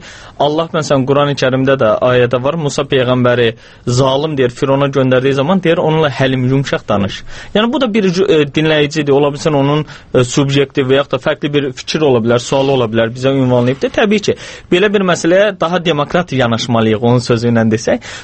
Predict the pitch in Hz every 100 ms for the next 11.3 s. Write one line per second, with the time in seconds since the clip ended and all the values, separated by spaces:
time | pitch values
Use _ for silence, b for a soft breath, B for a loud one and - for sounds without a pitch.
0 | - 254 254 240 240 233 277 262 220 185
1 | 190 220 - 214 202 160 151 151 156 175
2 | 165 160 170 160 156 160 151 147 156 165
3 | - 117 120 151 156 147 151 165 151 139
4 | 131 143 139 156 156 160 143 131 131 143
5 | 143 180 131 117 104 92 92 - - B
6 | B B 156 170 185 190 185 175 - 180
7 | 175 160 160 170 170 156 160 160 151 160
8 | 165 B B 143 143 139 151 165 156 156
9 | 151 156 - 143 160 - 151 151 143 -
10 | 156 165 151 165 147 143 139 139 143 147
11 | - 131